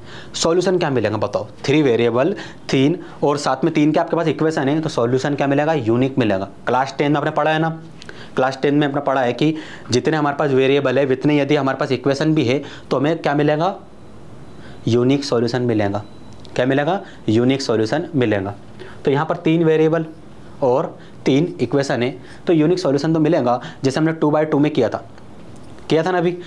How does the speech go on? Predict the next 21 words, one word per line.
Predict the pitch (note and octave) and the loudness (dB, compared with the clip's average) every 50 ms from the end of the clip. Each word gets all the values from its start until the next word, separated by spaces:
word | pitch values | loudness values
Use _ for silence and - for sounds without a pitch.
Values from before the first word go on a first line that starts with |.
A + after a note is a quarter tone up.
| - - - - | -14 -10 -2 0
वैसे | D#3+ D#3 F3+ G3 | 0 2 4 4
यदि | F#3+ F3+ G3+ G3+ | 4 4 4 4
हम | F#3+ G3 | 4 2
इसमें | F3 F#3 G3 F#3 | 2 2 0 0
apply | E3+ F3+ F3 F3+ | 2 0 0 2
करें | F#3 F#3 F#3 | 2 2 0
तो | F3+ F3+ | 0 0
शायद | - F3 E3+ | -2 0 0
answer | D#3+ E3 D#3+ F3 E3+ | 0 0 0 0 0
आ | E3+ | 2
जाएगा | G3 F3+ C3 | 2 0 0
क्या? | A#2 - D3+ D#3 - - - - - | 0 -2 -4 -4 -4 -12 -18 -6 -2
चलो | - G3 F#3+ | 0 2 2
देखते | E3+ D#3+ D#3+ - C#3+ | 2 2 2 0 -2
हैं | A#2+ | 0
sir। | - A2+ - - - - - - - - - - - - | 0 -2 -4 -6 -12 -14 -14 -16 -18 -16 -16 -10 -4 -4
उसमें | B2+ - F#3 F#3 | -2 0 0 2
हमने | F#3+ G3 | 2 2
क्या | F#3+ F#3 | 2 2
किया | F3+ F#3+ F#3+ F3 | 2 2 2 2
था? | F3 F#3 F#3+ F#3+ - | 2 0 0 -2 -6